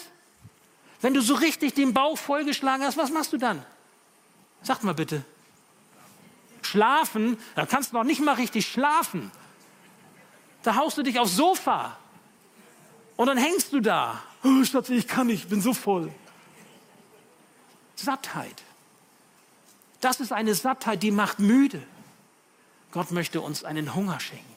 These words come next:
Immer wieder neu. Er ist die Quelle, er ist das Wasser.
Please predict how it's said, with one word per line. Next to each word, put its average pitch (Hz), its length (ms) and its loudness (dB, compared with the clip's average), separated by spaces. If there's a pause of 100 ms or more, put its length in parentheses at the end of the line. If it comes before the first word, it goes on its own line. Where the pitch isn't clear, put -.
(560)
Immer 170 340 -2
wieder 139 180 -4
neu. 131 320 -8 (320)
Er 160 160 -2
ist - 160 -6
die 139 60 -8
Quelle, 143 500 -8 (240)
er 147 140 -4
ist - 160 -8
das 131 200 -12
Wasser. 135 340 -14